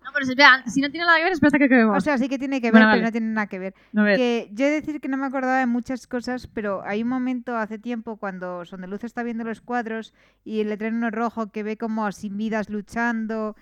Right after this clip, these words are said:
Speaker 2: y ve a una chica con una espada negra y yo pensé que Viviana iba a empuñar en algún momento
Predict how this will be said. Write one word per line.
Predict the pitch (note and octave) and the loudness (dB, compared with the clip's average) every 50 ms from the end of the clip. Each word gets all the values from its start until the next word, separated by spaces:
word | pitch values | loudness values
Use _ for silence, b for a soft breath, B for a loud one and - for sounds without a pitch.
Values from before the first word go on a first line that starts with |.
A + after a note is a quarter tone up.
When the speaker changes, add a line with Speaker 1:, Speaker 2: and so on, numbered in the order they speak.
| _ _ _ _ _ _ | _ _ _ _ _ _
Speaker 2:
y | - A3+ G#3+ | -6 -4 -2
ve | G#3 A3+ A#3 | -2 -2 -2
a | B3+ | -2
una | B3 B3+ B3+ A#3+ A#3 | -2 -2 -4 -4 -6
chica | - - B3+ C4+ B3+ - C4 A#3+ A#3+ A3+ | -10 -10 -8 -8 -6 -2 0 0 0 0
con | B3 A3 A#3+ | -2 -2 0
una | A#3 A#3+ B3+ | 2 0 0
espada | B3 A3+ - _ B3+ B3 A#3+ A3+ G#3+ | -2 -2 -6 _ -4 -2 0 0 0
negra | G#3+ A#3+ C4+ C4+ B3 B3 A#3 A#3+ C#4+ C#4+ b b b b A#3+ G#3+ | 2 2 2 2 4 6 6 6 6 4 b b b b -16 -6
y | A3+ A#3+ G#3+ | -6 -4 -2
yo | A3 B3 | -2 -2
pensé | A3+ D4+ F4 A4 G#4+ - F#4+ - | -2 -2 -6 -6 -6 -8 -8 -6
que | - - B3+ B3+ A3 - - | -4 -4 -4 -4 -4 -6 -4
Viviana | G#3 A3+ A3+ G#3+ A3 A3+ B3+ | -2 0 2 2 2 0 0
iba | D4+ D#4+ D#4+ D#4+ | 0 0 0 0
a | |
empuñar | D#4 C#4+ B3+ B3+ A#3+ A3+ B3 C4 B3+ | -2 -2 0 0 2 2 2 2 2
en | A#3+ A#3+ | 2 2
algún | A#3 A3 A#3 A#3 | 2 2 2 2
momento | A#3+ A#3+ A3 G#3 G#3+ A3 A#3 A3+ B3 A#3 G#3+ G3+ | 2 0 0 0 0 0 0 0 0 0 0 0